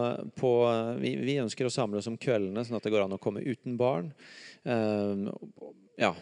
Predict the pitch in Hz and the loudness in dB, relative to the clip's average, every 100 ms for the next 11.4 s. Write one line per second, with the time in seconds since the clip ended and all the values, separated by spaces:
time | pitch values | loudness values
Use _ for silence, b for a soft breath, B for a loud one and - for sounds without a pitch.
0 | B 156 - 208 - - 127 127 127 135 | B -16 -14 -16 -18 -18 0 2 6 4
1 | 127 139 156 175 131 123 127 120 - 127 | 4 0 0 -2 2 4 4 2 0 0
2 | 110 - - 113 117 104 233 269 - - | 0 -2 -4 -4 -2 2 2 2 -10 -20
3 | B B - 170 143 151 190 240 160 156 | B B 0 4 2 2 2 4 4 4
4 | - 131 127 135 131 117 135 107 92 113 | 4 6 6 6 4 0 2 2 6 6
5 | 196 - 151 123 120 147 127 117 - 143 | 6 0 -2 0 2 2 2 -2 0 -2
6 | - - 143 113 101 127 127 131 104 104 | -2 0 2 2 2 0 0 0 0 0
7 | - 104 98 110 104 95 120 131 117 107 | 0 -2 0 2 2 2 0 0 2 2
8 | 95 110 101 98 123 175 160 - B B | 2 2 0 0 0 -2 -4 -14 B B
9 | B - 139 131 110 120 135 139 120 104 | B -4 0 2 2 2 4 6 4 4
10 | 104 107 107 104 117 101 104 101 - 156 | 4 4 4 0 0 0 0 -2 -2 -4
11 | 185 - 147 | -4 -2 -2